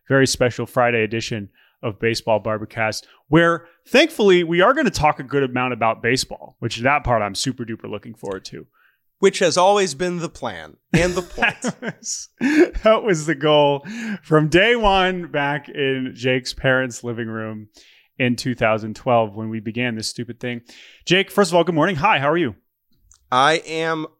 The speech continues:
Speaker 2: uh, low on sleep.
Speaker 1: Okay.
Speaker 2: But I am in good spirits.
Speaker 1: Yes.
Speaker 2: All things considered.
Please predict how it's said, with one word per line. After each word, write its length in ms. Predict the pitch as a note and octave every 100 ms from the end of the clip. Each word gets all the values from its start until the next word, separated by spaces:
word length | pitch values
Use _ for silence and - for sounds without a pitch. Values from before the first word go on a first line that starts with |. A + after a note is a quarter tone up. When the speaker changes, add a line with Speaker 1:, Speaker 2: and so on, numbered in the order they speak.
| -
Speaker 2:
uh, 400 | C#3 C3+ C3 C3
low 280 | B2 C3+ D3
on 180 | D3
sleep. 500 | A#2 - A#2+ F3+ A#3 - - _ _ _ _ _
Speaker 1:
Okay. 480 | G#2+ - F3 D#3+ A#2
Speaker 2:
But 300 | C#3 C3 - _
I 200 | B2+ C3
am 380 | C3+ C3 C3 B2+
in 220 | C3 A2+
good 260 | G2+ D#3+ F#3
spirits. 760 | - - B2 E3 - - - - _ _ -
Speaker 1:
Yes. 280 | F#2+ - -
Speaker 2:
All 400 | B2+ C3 B2+ - _
things 320 | A#2 A2+ -
considered. 640 | - F#2 - E3+ G3+ C4+